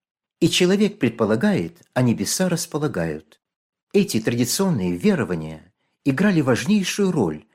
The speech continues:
в поддержании нравственной основы общества. Однако сегодняшний Китай — это совсем другая история. С момента прихода к власти в тысяча девятьсот сорок девятом году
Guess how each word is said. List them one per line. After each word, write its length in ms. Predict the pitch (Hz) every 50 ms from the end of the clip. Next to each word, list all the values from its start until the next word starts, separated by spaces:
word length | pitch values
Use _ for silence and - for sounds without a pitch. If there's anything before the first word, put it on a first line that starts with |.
| _ _ _
в 140 | _ - -
поддержании 640 | - 127 - - 120 117 104 104 135 120 101 92 92
нравственной 600 | 92 92 - 190 180 - - - 175 170 170 165
основы 480 | 170 170 - - 95 90 87 80 87 82
общества. 720 | 80 82 82 - - - 80 - - - - 82 78 80 _ _ _ _ _ _ _ _ _ _ _ _ _ _ _ _ _ _ _ _ _ _ _ -
Однако 420 | 113 120 131 180 208 196 - 113
сегодняшний 640 | - - 135 147 208 214 214 226 - - - - 92
Китай — 480 | - 196 185 - 196 175 135 - - -
это 200 | 127 117 - 110
совсем 480 | - - 117 - - - 208 185 175
другая 400 | 170 175 165 131 113 98 92 87
история. 720 | 82 - - - - 104 90 87 85 85 82 78 78 87 _ _ _ _ _ _ _ _ _ _ _ _
С 160 | - - -
момента 400 | 117 151 185 220 202 170 - -
прихода 460 | - - - - - 196 - 110 107
к 80 | - -
власти 560 | - 175 180 165 - - - - 73 - _ _ _ _
в 100 | - -
тысяча 420 | - - 196 - - - - 120
девятьсот 420 | 110 117 131 131 - - 190 -
сорок 340 | - - - 196 165 117 90
девятом 420 | - 110 113 175 170 - 101 92 80
году 480 | - 92 110 185 170 107 76 - _